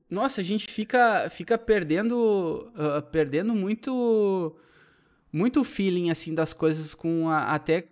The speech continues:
com a, com a forma que a gente vai, vai evoluindo os jogos e, tipo, vendo cada vez mais, ah, poderio gráfico, cada vez mais, ah, potencial de desenvolvimento, e a gente acaba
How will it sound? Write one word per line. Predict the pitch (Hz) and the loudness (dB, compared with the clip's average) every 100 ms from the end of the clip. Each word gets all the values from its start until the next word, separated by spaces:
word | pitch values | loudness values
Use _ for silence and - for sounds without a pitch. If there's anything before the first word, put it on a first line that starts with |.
| _ | _
com | 240 254 | -4 0
a, | 254 | 0
com | - | 2
a | 240 | 2
forma | 240 233 | 2 0
que | 247 | -2
a | |
gente | 226 208 | -2 0
vai, | 208 226 226 180 156 | 2 2 0 -6 -6
vai | 165 190 | -4 -2
evoluindo | 185 190 190 180 208 | -4 -4 -4 -4 -6
os | 160 | -8
jogos | 135 147 226 214 151 - _ _ _ _ _ - | -2 0 0 -2 -8 -14 _ _ _ _ _ -8
e, | 151 151 | -4 -4
tipo, | - 160 | -4 -6
vendo | 135 160 202 | 0 0 0
cada | 196 180 | -2 0
vez | 143 180 190 | 0 -2 -2
mais, | 151 170 202 156 - | -2 -2 -2 -4 -6
ah, | - 139 135 123 - - _ - | -6 -4 -6 -8 -14 -20 _ 0
poderio | 147 147 160 | 2 2 0
gráfico, | 156 139 143 151 - - - 127 - | 2 4 4 4 0 -10 -8 -8 -2
cada | 147 147 | -2 0
vez | 131 156 | -2 -2
mais, | 147 143 160 160 147 - - _ _ - | 0 0 2 2 0 -6 -14 _ _ -8
ah, | 139 143 | 0 0
potencial | 131 156 160 - 185 190 - 175 151 165 180 - _ - | 2 0 0 0 -2 -2 -4 0 2 2 -2 -10 _ -10
de | 147 | -6
desenvolvimento, | 175 175 180 160 147 123 151 202 180 - 123 - - _ - | -4 -2 -2 -2 -4 -4 -2 -4 -6 -8 -12 -14 -20 _ 0
e | 160 | 0
a | |
gente | 156 160 | 0 -2
acaba | 180 - 185 180 196 190 196 196 190 - | -4 2 0 2 2 2 2 2 0 -4